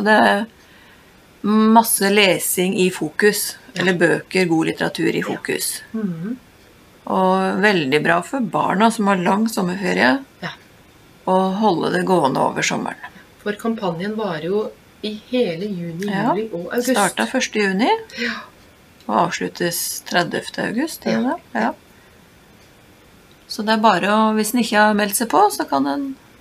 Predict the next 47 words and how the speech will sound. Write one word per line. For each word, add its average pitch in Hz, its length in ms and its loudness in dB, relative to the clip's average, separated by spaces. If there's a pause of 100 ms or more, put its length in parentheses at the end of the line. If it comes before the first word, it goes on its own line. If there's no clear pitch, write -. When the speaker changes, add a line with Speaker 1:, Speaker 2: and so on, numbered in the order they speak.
(140)
Speaker 2:
Ja. - 100 -12
Speaker 1:
starte 262 320 0
nå. 190 180 -2 (260)
Speaker 2:
Det 185 220 -6
kan 190 200 -6
en, 202 140 -14 (100)
og 180 80 -8
det 214 100 -4
er 208 60 -10
helt 247 220 4
gratis 220 320 -8
å 226 60 -6
delta. 233 420 -4 (200)
Speaker 1:
Ja. 202 120 -4 (340)
Speaker 2:
Og 214 100 -8
som 220 160 -4
et 226 120 -4
ekstra 214 380 -6
liten 220 260 -4
bonus 208 380 -2
så 240 80 -2
får 208 200 -4
man 165 160 -6
jo 208 80 -6
kjempefine 196 600 -6
premier 196 520 0
ettersom, 202 480 -4
Speaker 1:
Ja. 165 120 2
Speaker 2:
eh, 202 280 -4
level 170 460 -4
man 180 200 -4
når. 131 300 -2 (440)
Speaker 1:
Ja. - 80 2
Speaker 2:
Premier 233 320 -2
kan 247 160 0
hentes 247 300 -2
på 285 120 -6
biblioteket, 302 540 -2 (160)
Speaker 1:
Ja. 285 220 -2
Speaker 2:
og 359 260 -4
selvfølgelig 185 760 -4
bøker 151 300 -6
kan 165 180 -8
lånes - 480 -10
på - 100 -14
biblioteket. - 140 -10
Speaker 1:
Ja. 220 200 2